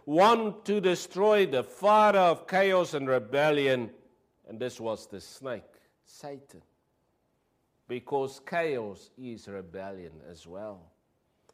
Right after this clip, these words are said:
The real enemy behind chaos and confusion was Satan.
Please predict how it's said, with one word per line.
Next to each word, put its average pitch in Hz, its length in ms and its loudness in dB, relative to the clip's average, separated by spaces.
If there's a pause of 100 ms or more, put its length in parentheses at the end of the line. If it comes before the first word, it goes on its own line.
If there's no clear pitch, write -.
(400)
The 151 160 2
real 240 400 6
enemy 196 760 0
behind 147 540 0 (440)
chaos 165 680 -4
and 101 140 -16
confusion 113 720 -8 (520)
was 123 240 -2
Satan. 185 440 -6